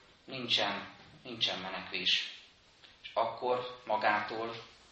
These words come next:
megnyílik az ég, mely nem tárult ki átokra, imára. Erő, akarat, kétségbeesés, bűnbánat hasztalanul ostromolták. Akkor megnyílik magától az ég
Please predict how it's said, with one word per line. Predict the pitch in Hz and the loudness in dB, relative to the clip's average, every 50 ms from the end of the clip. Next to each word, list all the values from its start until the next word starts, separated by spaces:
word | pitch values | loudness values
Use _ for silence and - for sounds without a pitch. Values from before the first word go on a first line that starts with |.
| - - - - - - | -20 -20 -20 -20 -16 -4
megnyílik | 117 117 98 95 98 98 98 95 92 - | -2 -2 -2 -2 -4 -6 -6 -6 -4 -2
az | 104 98 98 98 | -4 -2 -2 -2
ég, | 92 92 90 - - - - - - - - - - - - - - - - | -4 -4 -6 -8 -12 -16 -18 -20 -20 -20 -20 -20 -20 -20 -20 -20 -20 -18 -4
mely | 139 131 123 123 | 0 2 4 6
nem | 139 131 120 113 | 6 4 4 4
tárult | 110 104 101 104 101 98 - | 4 4 4 4 2 -2 -6
ki | - 113 - | -8 -8 -4
átokra, | - 107 110 110 107 127 110 - - 113 101 - | -2 0 0 0 0 -2 -6 -4 -4 -4 -4 -4
imára. | 101 101 95 92 92 92 92 90 87 - - - - - - - - - - - - - - - | -4 -4 -4 -4 -2 -2 -4 -4 -6 -10 -16 -18 -20 -20 -20 -20 -20 -20 -20 -20 -20 -20 -14 -2
Erő, | - 120 120 123 127 127 127 139 135 - - - | 2 2 4 4 4 2 0 -2 -6 -8 -10 -4
akarat, | - 113 113 - 120 113 113 113 113 113 - | -2 -2 -2 0 0 2 2 2 0 0 -4
kétségbeesés, | - - 113 107 - - 120 110 107 107 113 110 107 - - 113 107 107 - - - - - | -2 -2 -2 2 4 4 4 4 0 0 0 4 4 4 4 4 4 4 4 4 2 0 -4
bűnbánat | 120 120 110 110 110 110 107 107 110 110 110 - - - - - - - - - | -6 -6 -6 0 2 4 4 4 2 0 -2 -2 -8 -12 -16 -20 -20 -20 -20 -2
hasztalanul | - 131 110 - - - 107 101 98 95 95 95 95 90 | 0 2 2 2 0 -2 -2 0 0 0 -2 -2 -6 -4
ostromolták. | 92 - - - 95 90 90 92 92 90 95 92 - - - - - - - - - - - - - - - - - - | -4 -4 -4 -4 -6 -6 -6 -8 -6 -4 -6 -6 -6 -6 -10 -14 -16 -20 -20 -20 -20 -20 -20 -20 -20 -20 -20 -20 -12 -12
Akkor | - - - 139 127 | -12 -4 -2 -2 2
megnyílik | 123 127 113 101 - 104 104 101 98 - | 4 4 4 4 2 -2 -4 -4 -4 0
magától | 113 107 101 98 92 92 - 107 98 | 0 2 2 2 0 0 -4 -4 -4
az | 98 92 95 98 | -4 -4 -4 -6
ég | 98 98 92 - - - | -6 -8 -8 -10 -14 -16